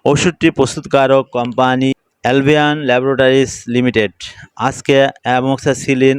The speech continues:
ওষুধের নির্দেশনা, সেবনবিধি, পার্শ্ব প্রতিক্রিয়া, প্রতিনির্দেশনা সম্পর্কে আলোচনা করব।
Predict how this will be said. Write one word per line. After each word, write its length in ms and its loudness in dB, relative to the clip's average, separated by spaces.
ওষুধের 540 0
নির্দেশনা, 560 -4
সেবনবিধি, 720 -2
পার্শ্ব 360 -4
প্রতিক্রিয়া, 640 -2
প্রতিনির্দেশনা 920 -2
সম্পর্কে 580 0
আলোচনা 500 -2
করব। 220 0